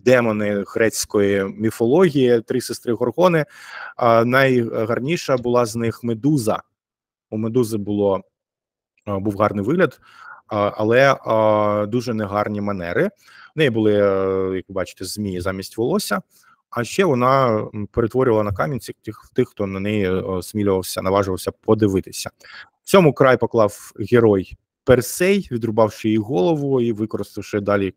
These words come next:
як, е, в своїх цілях. Але завдяки ось цієї, е, цьому антагоністу,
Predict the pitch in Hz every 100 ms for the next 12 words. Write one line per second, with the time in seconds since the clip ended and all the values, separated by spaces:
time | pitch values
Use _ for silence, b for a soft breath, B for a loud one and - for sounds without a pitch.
0 | - 101 _ B B B B 101 95 -
1 | 107 101 - - 107 - - B B B
2 | 123 151 170 131 127 120 127 - 131 120
3 | - - 117 117 110 107 104 - 110 101
4 | 104 104 101 101 98 - 113 104 104 117
5 | 110 135 196 - - 165